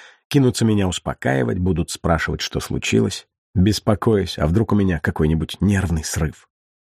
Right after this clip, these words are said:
Сумею ли я и дальше удерживать внутри себя эту страшную новость, что Марни могла лететь на том самолёте, который разбился? Или начну в крике выплёскивать свою боль, свой гнев,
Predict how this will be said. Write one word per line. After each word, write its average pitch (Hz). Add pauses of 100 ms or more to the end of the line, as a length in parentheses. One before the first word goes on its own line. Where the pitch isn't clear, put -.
(340)
Сумею 123
ли 113
я 110
и 110
дальше 104
удерживать 73
внутри 90
себя 92
эту 80
страшную 90
новость, 95 (380)
что -
Марни 117
могла 104
лететь 95
на 87
том 87
самолёте, 101
который 80
разбился? 80 (800)
Или 92
начну 107
в -
крике 135
выплёскивать 123
свою 113
боль, 110 (200)
свой 92
гнев, 101